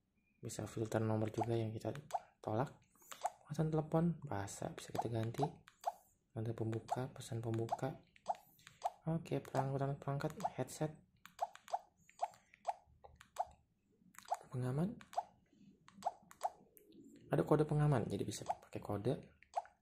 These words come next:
Buka pengaturan. Jadi kita bisa pilih yang favorit untuk kembali ke pengaturan awal. Oke, ke default.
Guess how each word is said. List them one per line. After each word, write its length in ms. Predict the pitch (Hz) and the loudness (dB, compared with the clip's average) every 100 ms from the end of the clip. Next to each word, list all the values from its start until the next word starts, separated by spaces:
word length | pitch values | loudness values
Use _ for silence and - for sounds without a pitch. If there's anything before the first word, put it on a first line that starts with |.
| _ _ _ - - - - _ _ _ _ _ _ - | _ _ _ -20 -6 -6 -6 _ _ _ _ _ _ -10
Buka 300 | 110 117 - | -4 -2 0
pengaturan. 560 | 117 113 123 123 139 151 - - - _ _ _ _ _ _ _ _ _ - | 0 0 0 2 2 0 -2 -4 -20 _ _ _ _ _ _ _ _ _ -4
Jadi 260 | 113 113 120 | -4 -4 -6
kita 180 | - 113 | -8 -8
bisa 240 | 107 107 | -6 -8
pilih 380 | - 107 110 110 147 | -6 -4 -4 -4 -6
yang 160 | 104 98 | -4 -2
favorit 420 | 104 - 110 147 - _ _ - | -4 -2 0 0 -2 _ _ -6
untuk 300 | 143 147 170 | -4 -4 -6
kembali 240 | - 135 135 | -2 0 0
ke 100 | - | -2
pengaturan 300 | 139 135 143 143 | -4 -2 -2 0
awal. 260 | 123 101 - - _ _ _ _ _ _ _ _ _ _ _ _ _ 156 | 0 -2 -4 -20 _ _ _ _ _ _ _ _ _ _ _ _ _ -4
Oke, 260 | 147 131 | 0 0
ke 80 | 127 | 2
default. 400 | 120 135 - 160 | 2 2 2 2